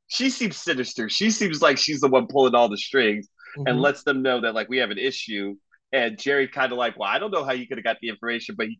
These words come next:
Speaker 1: kinda learned, or he alludes that to the fact that it was his in-, assistant, the one that sent, uh, Sidney the information. So basically, Sidney and, uh, Miles finally have a heart-to-heart 'cause w-, oh, when Miles gets thrown out, Sidney is actually there 'cause he was gonna go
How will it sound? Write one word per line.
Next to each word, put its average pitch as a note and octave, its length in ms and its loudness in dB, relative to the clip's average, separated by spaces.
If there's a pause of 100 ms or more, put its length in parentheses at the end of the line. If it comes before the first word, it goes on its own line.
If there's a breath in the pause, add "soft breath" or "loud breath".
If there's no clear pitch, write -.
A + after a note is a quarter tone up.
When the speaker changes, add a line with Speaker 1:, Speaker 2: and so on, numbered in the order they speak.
Speaker 1:
kinda A#2 240 2
learned, G#2+ 560 0
or A2+ 220 0 (280)
he D#3+ 120 -2
alludes C#3 360 4
that A#2 200 0
to A#2+ 80 -2
the A2 60 -2
fact A#2 260 -2
that G#2 80 -2
it G#2 140 -2
was G#2 180 -8
his G#2+ 220 -10
in-, A#2 140 -6 (100)
assistant, C3 520 0
the A2+ 60 0
one G#2+ 140 4
that G2 160 2
sent, G#2+ 280 -2
uh, G2 360 6
Sidney G#2 420 -8
the G2+ 100 0
information. B2 680 -2 (1000 soft breath)
So F3 460 6
basically, F#3 560 0
Sidney F#3 580 -2
and, C#3 160 0
uh, A2+ 600 2
Miles C3 380 -4
finally B2 280 -10
have A#2+ 160 -6
a F#2 120 -16
heart-to-heart B2+ 640 -2
'cause C3 180 -4
w-, D#3 260 -2
oh, D#3+ 140 6
when D3 180 2
Miles E3+ 260 2
gets D3 220 -10
thrown C3 320 -2
out, B2 240 4
Sidney C#3 320 -6
is B2 140 -4
actually A2 360 -6
there A#2 260 2
'cause - 180 -14
he C3 100 -8
was A#2 100 -8
gonna G#2+ 180 -4
go G2 360 -2